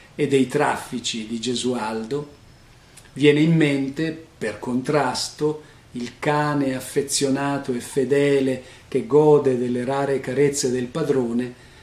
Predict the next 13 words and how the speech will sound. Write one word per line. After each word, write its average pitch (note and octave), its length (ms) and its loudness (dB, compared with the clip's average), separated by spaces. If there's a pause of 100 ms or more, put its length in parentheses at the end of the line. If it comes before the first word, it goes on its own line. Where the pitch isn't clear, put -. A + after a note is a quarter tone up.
sotto D3 760 0
le A#2+ 200 -4
cui C#3 360 -2
metamorfiche B2 1120 -4
spoglie A#2+ 920 -2 (160)
viene C#3+ 300 2
presentata B2 1120 -4
Diodata. G#2+ 920 -10 (800)
La D3 140 -2
serva C#3+ 920 0
affezionata C3+ 1500 -2
e C3+ 140 0
obbediente C3 1040 -2